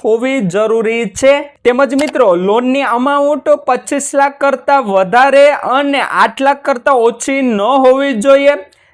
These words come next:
તેમજ લોનની અવધિ એટલે કે સમયગાળો મિત્રો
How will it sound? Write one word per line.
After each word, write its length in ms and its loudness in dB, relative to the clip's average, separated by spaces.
તેમજ 400 2
લોનની 540 2
અવધિ 600 2
એટલે 260 -2
કે 200 0
સમયગાળો 800 0
મિત્રો 380 0